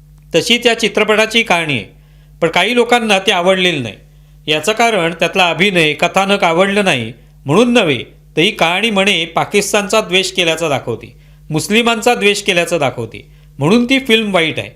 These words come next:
अरफा खानूम शेरवानी नावाच्या एक यूट्यूबर आणि पूर्वाश्रमीच्या पत्रकार म्हणतात की मोदींच्या काळात अशा फिल्म दाखवल्या जाऊ लागल्या. त्यातून हा द्वेष पसरवला जातोय. पाकिस्तान, बांगलादेश, अमेरिका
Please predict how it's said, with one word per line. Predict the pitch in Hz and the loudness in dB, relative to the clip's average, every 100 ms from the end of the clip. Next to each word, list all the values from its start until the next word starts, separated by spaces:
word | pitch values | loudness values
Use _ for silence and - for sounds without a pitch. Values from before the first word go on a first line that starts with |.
| - | -2
अरफा | 156 160 226 226 | -2 2 0 2
खानूम | 196 214 233 | 0 0 -2
शेरवानी | 214 196 190 214 214 | 0 0 2 2 2
नावाच्या | 202 202 208 214 | 2 2 2 -2
एक | 208 | -2
यूट्यूबर | 180 220 220 202 160 143 | -2 -2 -2 0 2 2
आणि | 156 | 0
पूर्वाश्रमीच्या | 180 175 165 190 196 202 196 202 | -2 -2 0 0 0 -2 -2 -2
पत्रकार | 190 - 196 208 | -2 -2 0 0
म्हणतात | 202 165 160 160 113 - - - - - | 0 -4 0 0 -2 -8 -20 -20 -14 -4
की | |
मोदींच्या | 175 156 151 233 226 | 0 2 2 0 0
काळात | 247 220 220 | 0 0 0
अशा | 208 - 214 | -2 0 -2
फिल्म | 214 208 | 0 0
दाखवल्या | 196 165 185 180 | 0 0 2 2
जाऊ | 165 151 | 2 2
लागल्या. | 135 110 104 - - - - - - | 0 -2 -8 -14 -20 -20 -20 -20 -4
त्यातून | 147 147 226 247 | -4 0 0 2
हा | 196 | 0
द्वेष | 165 180 220 | 0 -2 -2
पसरवला | - 202 202 202 196 | -4 -4 0 0 2
जातोय. | 156 - 110 - - - - - - | -2 -2 -12 -14 -20 -20 -20 -12 -4
पाकिस्तान, | 170 220 208 - 190 180 | -2 0 0 0 0 2
बांगलादेश, | 170 175 196 180 180 180 | 0 2 0 2 2 0
अमेरिका | 175 202 185 160 | -2 -2 0 0